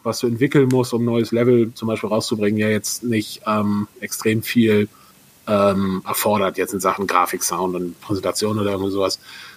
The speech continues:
Ähm, Testing, klar, und Game Design, ja, ist alles richtig, aber, ähm, wie gesagt, für, wenn man sich Mobile Games anguckt oder so, ähm, die halt, äh, ähm, ich sag mal, wöchentlich oder alle zwei Wochen irgendwie neue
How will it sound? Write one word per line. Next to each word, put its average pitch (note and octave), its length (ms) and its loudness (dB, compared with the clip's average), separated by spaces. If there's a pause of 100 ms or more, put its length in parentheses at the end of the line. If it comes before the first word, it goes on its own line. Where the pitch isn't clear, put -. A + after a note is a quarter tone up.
(140)
Ähm, G#2+ 380 -4
Testing, C#3 560 2
klar, C3 460 4
und A#2 140 -2
Game B2+ 180 2
Design, B2 360 4
ja, A#2+ 260 2
ist A#2 120 -2
alles A#2 240 -4
richtig, D3 400 2
aber, B2 440 2 (420)
ähm, A#2+ 640 0 (280)
wie A#2+ 100 0
gesagt, B2 320 2 (140)
für, B2 420 4
wenn B2 80 2
man B2+ 80 2
sich B2 120 0
Mobile C3+ 340 6
Games B2+ 280 4
anguckt C3 380 2
oder B2 160 4
so, B2 360 4 (140)
ähm, A#2 300 -2
die A#2 200 0
halt, A#2 400 0
äh, A#2 280 0 (640)
ähm, A#2 520 2
ich B2 80 -4
sag A#2 140 0
mal, A2+ 160 0
wöchentlich A#2+ 360 2
oder A#2 120 4
alle A#2 160 2
zwei A2+ 320 0
Wochen A#2 240 0
irgendwie A#2 200 0
neue A#2 460 2